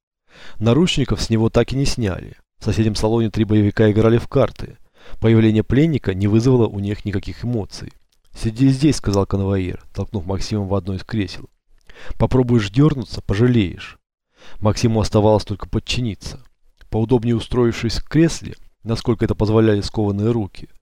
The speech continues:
он стал наблюдать за игрой боевиков, размышляя о том, чем для него может закончиться этот полет. Когда пленника увели, Дакс хмуро взглянул на Яну.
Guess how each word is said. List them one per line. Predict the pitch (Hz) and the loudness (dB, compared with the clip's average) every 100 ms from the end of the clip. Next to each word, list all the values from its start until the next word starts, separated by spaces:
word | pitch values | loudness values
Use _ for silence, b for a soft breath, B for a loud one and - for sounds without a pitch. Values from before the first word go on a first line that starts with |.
| b b | b b
он | - 107 | -6 -6
стал | - 131 | 0 2
наблюдать | 147 120 107 113 | 2 0 2 2
за | 107 | 4
игрой | 101 104 | 2 0
боевиков, | 95 110 120 - 107 - - - _ _ | 0 0 0 -4 -10 -12 -18 -20 _ _
размышляя | - 101 101 107 113 113 | -6 -4 -2 0 2 4
о | 120 | 2
том, | 110 90 - _ | -2 -6 -10 _
чем | - 131 123 | -4 -2 0
для | 110 | 0
него | 101 98 | 0 -2
может | 98 135 120 | 0 0 0
закончиться | 95 - 98 - - - | -4 -4 -6 -6 -8 -4
этот | 107 - | -4 -4
полет. | - 120 - - - _ _ _ _ _ B B B B | -2 -2 -4 -14 -20 _ _ _ _ _ B B B B
Когда | - 113 113 | 0 2 4
пленника | - 123 120 117 117 | 4 2 2 0 0
увели, | 110 120 131 | 2 2 2
Дакс | 104 107 - | 0 -2 -2
хмуро | - 127 117 | -2 0 0
взглянул | 98 110 113 | -2 -2 -2
на | 107 | 2
Яну. | 120 131 92 | 4 2 0